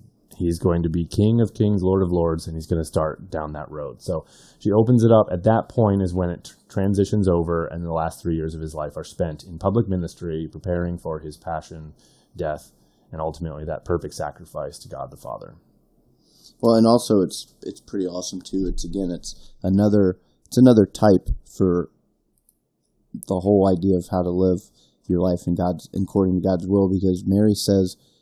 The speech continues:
Speaker 2: to the servants, who rep-, we are represented by the servants, "Do as,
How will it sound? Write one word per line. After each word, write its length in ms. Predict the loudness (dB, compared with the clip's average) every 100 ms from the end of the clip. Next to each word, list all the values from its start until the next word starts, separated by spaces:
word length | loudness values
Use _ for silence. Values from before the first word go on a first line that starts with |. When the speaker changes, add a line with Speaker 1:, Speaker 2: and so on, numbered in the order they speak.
| _ -2
Speaker 2:
to 80 |
the 80 | -2
servants, 560 | 2 4 6 4 0 0
who 280 | 2 2 2
rep-, 220 | 0 -2 -4
we 360 | 2 4 4 2
are 80 | 0
represented 520 | -4 -2 -2 0 0
by 120 | 2 0
the 80 | 0
servants, 540 | 0 0 0 -4 -6 _ _ _ _ -20 -8
"Do 160 | 0 2
as, 240 | 2 0